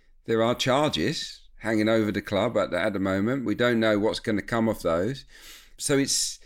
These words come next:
it isn't a good look for the division to have such a dominant team, that is for sure. So I, th-, I think it's a shame for Arsenal that they've, it looks like they're gonna wilt at the end, but I also think it's a real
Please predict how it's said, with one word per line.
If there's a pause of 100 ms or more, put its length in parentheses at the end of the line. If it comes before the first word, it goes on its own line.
(680)
it
isn't (240)
a
good
look
for
the
division
to
have
such
a
dominant (180)
team,
that
is
for
sure.
So
I,
th-,
I
think
it's
a
shame
for
Arsenal
that
they've, (380)
it
looks
like
they're
gonna (200)
wilt
at
the
end,
but
I
also
think
it's
a
real